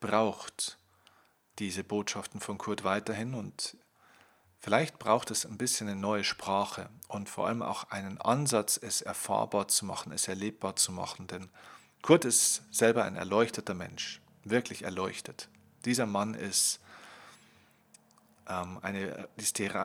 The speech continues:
ist eine reine Seele. Und wenn man auf so einem hohen Bewusstseinslevel ist, dann ist es oftmals vielleicht gar nicht mehr möglich, auch Menschen, die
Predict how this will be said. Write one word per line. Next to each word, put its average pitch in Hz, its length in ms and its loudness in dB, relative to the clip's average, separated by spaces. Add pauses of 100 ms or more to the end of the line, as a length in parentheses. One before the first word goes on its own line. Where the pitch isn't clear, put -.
ist 107 140 0
eine 101 240 2
reine 110 300 6
Seele. 95 380 -2 (1800)
Und 90 640 -6 (680)
wenn 104 120 -2
man 104 100 4
auf 98 100 0
so - 120 4
einem 131 220 0
hohen 120 180 0
Bewusstseinslevel 107 1120 0
ist, 104 300 -2
dann 98 120 -6
ist 110 140 -4
es - 320 0
oftmals 104 460 -4
vielleicht 98 220 -4
gar 104 120 0
nicht 107 160 -6
mehr 90 100 -4
möglich, 113 500 -4
auch 101 220 -4
Menschen, 107 500 -2
die 101 340 -6